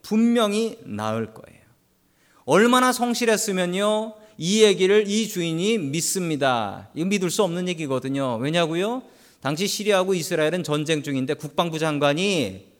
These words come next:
어떻게 이스라엘 땅을 갑니까?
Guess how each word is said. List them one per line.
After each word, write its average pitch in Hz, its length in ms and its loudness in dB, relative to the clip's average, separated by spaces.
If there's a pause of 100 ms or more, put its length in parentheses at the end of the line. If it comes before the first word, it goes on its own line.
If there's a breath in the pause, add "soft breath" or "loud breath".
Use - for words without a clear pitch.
(220 soft breath)
어떻게 202 640 6
이스라엘 156 480 2
땅을 135 240 -2
갑니까? 104 640 -10